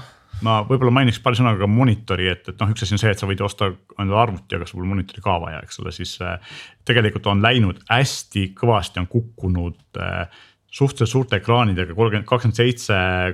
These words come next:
kolmkümmend kaks tolli, äh, isegi neli K, aga ka tuhat kaheksakümmend B ja suure, suure värskendussagedusi, kakssada nelikümmend hertsi, sada nelikümmend neli hertsi hinnad on läinud ikkagi siukseks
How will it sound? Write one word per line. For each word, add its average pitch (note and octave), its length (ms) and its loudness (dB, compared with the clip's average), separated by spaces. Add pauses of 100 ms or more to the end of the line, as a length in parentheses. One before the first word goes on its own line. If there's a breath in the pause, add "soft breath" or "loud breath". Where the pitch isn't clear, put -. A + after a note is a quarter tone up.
kolmkümmend A2 280 0
kaks A#2 240 -2
tolli, G2+ 440 2 (500 loud breath)
äh, F#2+ 400 -2 (340)
isegi A2+ 240 0
neli B2 240 2
K, A#2+ 140 2 (160)
aga F#2 140 -4
ka F#2+ 100 -6
tuhat G#2+ 180 -2
kaheksakümmend A#2 400 0
B A#2 120 6 (100)
ja F#2+ 80 0
suure, A2+ 300 2 (260)
suure G#2 300 0 (160)
värskendussagedusi, G#2+ 520 -2
kakssada A2+ 300 0
nelikümmend G2+ 320 -2
hertsi, F#2 240 -4
sada G2 160 -2
nelikümmend G2+ 340 0
neli G2 160 -2
hertsi F#2+ 220 -4
hinnad F#2+ 320 0
on F2+ 180 -2
läinud F#2+ 320 -2
ikkagi - 240 -12
siukseks - 460 -8